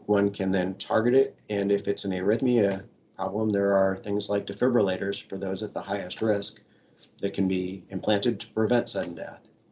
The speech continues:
Uh, if it's a medication issue or even a cholesterol issue, um, even getting your cholesterol checked is arguably a genetic test 'cause high cholesterol runs in families. But when you identify it, you can treat it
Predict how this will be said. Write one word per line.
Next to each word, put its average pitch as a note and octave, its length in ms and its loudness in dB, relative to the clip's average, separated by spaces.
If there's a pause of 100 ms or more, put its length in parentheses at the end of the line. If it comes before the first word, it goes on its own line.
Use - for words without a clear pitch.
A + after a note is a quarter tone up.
(360)
Uh, F2+ 160 -14
if F#2 140 -12
it's G2 120 -8
a G2 40 -4
medication G#2 560 2
issue A#2 400 2 (340)
or A2+ 140 4
even C3 360 4 (120)
a A2 60 -4
cholesterol G#2+ 640 0
issue, F2 380 -10 (140)
um, F#2+ 320 -10
even A2 220 0
getting A2+ 280 6
your A#2+ 120 2
cholesterol A#2 600 -2
checked G2 280 -6
is - 420 -12
arguably G2+ 500 0
a G2+ 40 4
genetic G#2 420 -4
test - 420 -12
'cause F2 320 -16 (380)
high F#2+ 160 -4
cholesterol F#2 600 -2
runs F2+ 280 -6
in F2+ 80 -16
families. F#2 580 -4 (720)
But A#2+ 80 -2
when G#2+ 120 0
you G2 120 2
identify G2 480 2
it, F#2+ 260 -6
you G2+ 140 -6
can F#2 140 -10
treat C3+ 240 2
it - 260 0